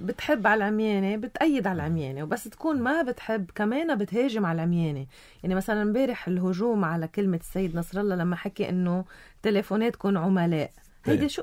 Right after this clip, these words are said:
Speaker 1: شو فيها شي غلط؟
Speaker 2: لا، خليني
Speaker 1: ليش
Speaker 2: أقول لك.
Speaker 1: نحن الحرب
Speaker 2: هن
Speaker 1: اللي عم
Speaker 2: هو
Speaker 1: تعملها إسرائيل ومستخدمة فيها التكنولوجيا
Speaker 2: آه.
Speaker 1: وعم تتصيد له الخبراء واحد واحد من وراء التكنولوجيا،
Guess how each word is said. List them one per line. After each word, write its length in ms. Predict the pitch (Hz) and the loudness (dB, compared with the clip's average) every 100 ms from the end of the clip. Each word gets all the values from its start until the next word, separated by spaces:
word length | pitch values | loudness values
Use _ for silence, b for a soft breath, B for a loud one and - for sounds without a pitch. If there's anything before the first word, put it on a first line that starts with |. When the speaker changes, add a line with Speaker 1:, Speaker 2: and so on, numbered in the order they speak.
| - | -10
Speaker 1:
شو 140 | 311 | -8
فيها 200 | 403 294 | 0 0
شي 180 | 233 202 | 0 -2
غلط؟ 280 | 170 170 175 - - | -2 -2 -4 -10 -10
Speaker 2:
لا، 140 | 120 | -8
خليني 320 | - 135 123 95 | 0 2 4 2
Speaker 1:
ليش 180 | - | 0
Speaker 2:
أقول 100 | 302 | 0
لك. 60 | 277 | 2
Speaker 1:
نحن 180 | 247 202 | 2 2
الحرب 260 | 196 294 | 0 4
Speaker 2:
هن 100 | 277 | 6
Speaker 1:
اللي 100 | 233 | 6
عم 100 | 202 | 6
Speaker 2:
هو 60 | 349 | 8
Speaker 1:
تعملها 380 | 220 247 269 190 | 6 6 4 2
إسرائيل 460 | 190 208 - 233 | 0 0 2 2
ومستخدمة 560 | 220 190 247 247 214 214 | 2 0 -2 -2 0 0
فيها 220 | 202 240 | 0 -2
التكنولوجيا 760 | 226 - 214 208 220 247 202 226 | -2 -4 -2 0 2 0 0 -2
Speaker 2:
آه. 260 | - - | -2 4
Speaker 1:
وعم 140 | 202 220 | 6 6
تتصيد 600 | 269 - 262 254 269 214 | 2 4 4 6 6 4
له 80 | |
الخبراء 480 | 233 - 262 240 214 | 0 2 4 6 8
واحد 380 | 226 240 - 196 | 8 6 4 2
واحد 380 | 214 226 214 196 | 4 4 2 0
من 100 | 202 | 2
وراء 200 | 226 233 | 2 0
التكنولوجيا، 800 | - 202 208 208 226 185 190 | 0 -2 0 0 0 0 -2